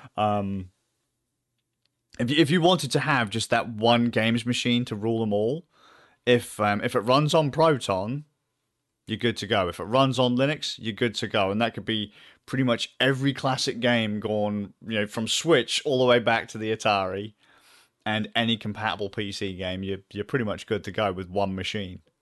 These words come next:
And you can just carry that in a backpack, you know?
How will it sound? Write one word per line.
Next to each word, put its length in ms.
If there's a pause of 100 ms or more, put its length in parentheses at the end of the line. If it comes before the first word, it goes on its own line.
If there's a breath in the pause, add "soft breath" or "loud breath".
(140)
And 120
you 80
can 80
just 100 (200)
carry 320
that 180
in 80
a 40
backpack, 640 (880)
you 80
know? 240